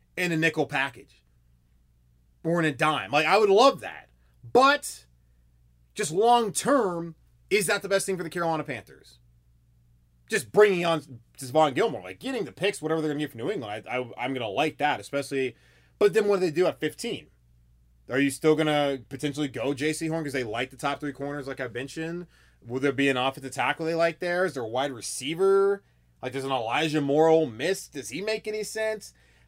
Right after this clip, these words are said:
That's just one, it adds another element. I just feel like the Carolina Panthers have probably done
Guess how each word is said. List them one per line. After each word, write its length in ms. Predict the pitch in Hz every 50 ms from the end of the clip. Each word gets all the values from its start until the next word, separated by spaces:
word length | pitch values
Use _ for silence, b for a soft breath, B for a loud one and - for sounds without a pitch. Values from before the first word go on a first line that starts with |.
| b b b _
That's 220 | - 175 208 202 -
just 160 | - 180 170
one, 300 | 202 196 185 156 160 156 -
it 220 | 180 180 160 -
adds 460 | - 170 190 226 254 233 185 156 160 - -
another 420 | 175 175 180 196 190 190 170 160 -
element. 420 | 160 165 - 139 120 110 110 - -
I 180 | 131 165 202
just 140 | 208 190 -
feel 100 | - 190
like 60 | 180
the 60 | 151 135
Carolina 340 | - 170 160 160 156 151
Panthers 300 | 139 151 143 135 127 127
have 120 | 120 - -
probably 640 | - _ - 175 196 208 214 214 202 185 196 196 185
done 600 | 151 117 - 160 160 160 156 156 151 147 139 123